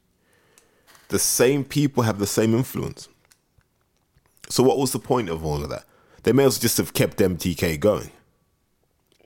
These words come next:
Because you got the same problem with Probellum, right? So why, why not keep that going? So I don't know what the next year holds. Um,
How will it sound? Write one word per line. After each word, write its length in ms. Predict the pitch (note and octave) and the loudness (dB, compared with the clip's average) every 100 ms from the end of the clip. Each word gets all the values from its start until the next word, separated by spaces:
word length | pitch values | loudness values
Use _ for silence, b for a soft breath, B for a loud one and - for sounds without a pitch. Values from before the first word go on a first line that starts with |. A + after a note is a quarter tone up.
| - B B B B B | -20 B B B B B
Because 280 | G2 A2 G2+ | -2 0 2
you 60 | |
got 140 | A2 F2+ | 2 2
the 60 | |
same 240 | - B2+ A2+ | 0 0 2
problem 300 | B2+ A2 G2+ | 0 0 0
with 120 | F2+ | 0
Probellum, 500 | G2 F2 A#2 E2 C2+ | 0 2 0 0 -4
right? 260 | - - | -6 -8
So 340 | - A#2+ G2+ - | -2 -2 -2 -6
why, 220 | F2+ G#2+ | -2 -2
why 200 | - A2+ | 0 0
not 160 | A#2+ G#2+ | 2 0
keep 220 | - A2 | 0 0
that 180 | G2 D#2+ | 0 0
going? 280 | A#2 G2 E2 _ b b b b b b b b _ _ _ _ _ - | 2 0 -2 _ b b b b b b b b _ _ _ _ _ -12
So 120 | - | -2
I 60 | C3 | 2
don't 160 | D3+ D3 | 2 4
know 140 | D#3 | 6
what 180 | C3+ A2+ | 4 4
the 80 | A2+ | 2
next 300 | A2 - A#2 | 2 0 2
year 140 | G#2+ | 4
holds. 360 | G#2 F#2+ D#2+ E2 | 4 2 2 0
Um, 320 | G2 F#2+ | 0 -2